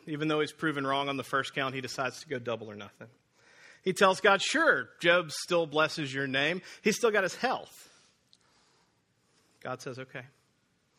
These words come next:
You can attack his health, but make sure that you spare his life." Now, the result of this is loathsome sores, and I don't know how much you've had to eat this morning, so we won't go too deep into how loathsome these sores are,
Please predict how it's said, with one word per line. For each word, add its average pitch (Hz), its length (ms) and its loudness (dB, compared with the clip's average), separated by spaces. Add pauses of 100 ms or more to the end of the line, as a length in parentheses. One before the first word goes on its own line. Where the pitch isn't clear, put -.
(560)
You 131 100 -10
can 151 120 -2
attack 156 280 0
his 151 160 -6
health, 139 260 -4
but 131 120 -8
make 139 260 -4
sure 139 400 -4
that 123 240 -14
you 127 80 -12
spare 117 380 -8
his 107 180 -14
life." 104 540 -16 (1040)
Now, 147 80 2
the 151 100 2
result 160 400 0
of 170 100 -2
this 156 220 0
is 123 180 -8
loathsome 143 760 0
sores, 131 540 -4
and 131 100 -2
I 139 60 2
don't 143 100 -2
know 139 80 -2
how 139 100 -2
much 139 220 -4
you've 135 100 -10
had 131 180 -4
to 123 100 -8
eat 147 180 -6
this 156 220 -10
morning, 147 320 -4
so 135 120 -12
we 127 100 -6
won't 139 180 -4
go 131 80 -2
too 175 260 -10
deep 170 320 -6
into 151 220 -6
how 135 160 -4
loathsome 156 600 -4
these 170 220 -8
sores 190 300 -10
are, 190 280 -6